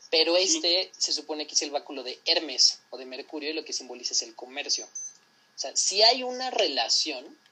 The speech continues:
Speaker 1: pero la, o sea, directamente con la medicina es una serpiente y sin alas.
Speaker 2: Serpiente.
Speaker 1: Pero dos serpientes que,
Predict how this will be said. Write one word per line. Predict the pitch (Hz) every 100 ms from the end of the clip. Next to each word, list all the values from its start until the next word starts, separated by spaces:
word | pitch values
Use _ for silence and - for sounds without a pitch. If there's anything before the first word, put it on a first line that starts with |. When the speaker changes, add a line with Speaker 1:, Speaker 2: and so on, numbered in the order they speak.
| _ _
Speaker 1:
pero | 151 143 135 180 - _ _
la, | 139 131 127 123
o |
sea, | 302 135 -
directamente | 151 339 - 359 302 208 233
con | 202 151
la |
medicina | 131 120 - 143 175 160
es | 143 - -
una | 165 196 208
serpiente | - - 131 127 -
y | 170
sin | - 131
alas. | 120 -
Speaker 2:
Serpiente. | - 147 147 -
Speaker 1:
Pero | 147 135 131
dos | 147 175
serpientes | 202 190 190 170 151 160 -
que, | - 147 135